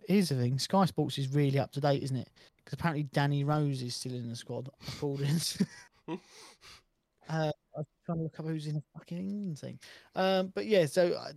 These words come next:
Speaker 1: yeah, I, I do concur with you. He has, he hasn't put a foot wrong, but just for the fact of, if we, if we do wanna go deep into this, does he need a break?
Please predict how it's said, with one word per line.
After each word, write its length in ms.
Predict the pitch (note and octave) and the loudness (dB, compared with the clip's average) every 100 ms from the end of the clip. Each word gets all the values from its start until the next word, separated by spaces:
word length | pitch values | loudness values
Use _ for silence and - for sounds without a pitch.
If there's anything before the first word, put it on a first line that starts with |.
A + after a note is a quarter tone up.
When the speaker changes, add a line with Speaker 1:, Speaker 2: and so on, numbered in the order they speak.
| E3+ | -4
Speaker 1:
yeah, 220 | F#3 C#3+ - | 2 2 2
I, 140 | D#3 - - _ _ - | 0 0 -18 _ _ -4
I 80 | D#3+ | -2
do 220 | E3+ E3+ | 2 2
concur 380 | - C#3+ - C#3+ | 0 -4 0 0
with 100 | G2+ | -2
you. 100 | B2+ | -4
He 120 | C#3 | -2
has, 140 | C#3+ C#3 | -2 -4
he 160 | - | -4
hasn't 240 | D#3 C#3+ D3 _ | -2 -2 -6 _
put 160 | - D#3 | -6 -6
a 40 | |
foot 200 | - D3+ | -6 -6
wrong, 440 | C3+ C3+ A#2 C3+ C#3 | -2 -2 -2 -8 -12
but 120 | - D3 | -6 -4
just 200 | D#3+ - | -2 -4
for 60 | |
the 60 | C#3+ | -4
fact 300 | - - - | -4 -4 0
of, 260 | C#3 C#3 C3+ | 0 0 -2
if 160 | D#3 D3+ | -4 0
we, 160 | D3+ | 2
if 180 | D3 D3+ | 2 -2
we 100 | C#3+ | -2
do 160 | D3+ D#3+ | 2 2
wanna 200 | D3 C#3 | 0 0
go 200 | C#3 C#3 - | 0 0 -4
deep 340 | D#3 D3+ C#3+ - | -2 0 -2 -4
into 280 | C#3 B2+ - | -6 -6 -8
this, 440 | G#2+ C3 - - _ _ _ _ _ _ | -10 -10 -12 -16 _ _ _ _ _ _
does 160 | - D3 | -4 -4
he 120 | C#3 | -2
need 200 | C3+ C3+ | -6 -6
a 40 | C3+ | -6
break? 460 | B2+ A2+ - - | -6 -6 -8 -20